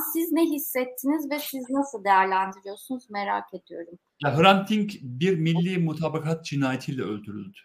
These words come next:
Speaker 2: Yani o dönem fetÖ'cü denilenler, Erkan Ökoncu denilenler, devletin derin güçleri, hepsi Hrant Dink cinayetinin içinde parmakları vardı. Ve Hrant Dink cinayetini devletin istihbaratı, bütün emniyet güçleri biliyorlardı.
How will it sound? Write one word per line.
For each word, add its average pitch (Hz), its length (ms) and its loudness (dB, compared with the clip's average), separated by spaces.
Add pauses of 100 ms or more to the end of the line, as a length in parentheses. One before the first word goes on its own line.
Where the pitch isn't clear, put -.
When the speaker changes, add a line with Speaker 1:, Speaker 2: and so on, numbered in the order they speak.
(100)
Speaker 2:
Yani 123 180 -4
o 143 100 -2
dönem 143 280 0
fetÖ'cü 139 440 -6
denilenler, 107 580 -2
Erkan 123 320 -4
Ökoncu 123 440 -2
denilenler, 104 680 -6
devletin 127 460 -6
derin 127 300 0
güçleri, 123 640 -6 (360)
hepsi 185 640 2
Hrant 165 380 2
Dink 180 160 2
cinayetinin 135 480 -2
içinde 143 500 -2
parmakları 120 680 -2
vardı. 95 360 -8 (420)
Ve 135 140 4
Hrant 165 300 6
Dink 170 140 6
cinayetini 120 720 0
devletin 127 340 0
istihbaratı, - 720 -2
bütün 117 220 0
emniyet 131 440 0
güçleri 107 520 -10
biliyorlardı. 190 720 0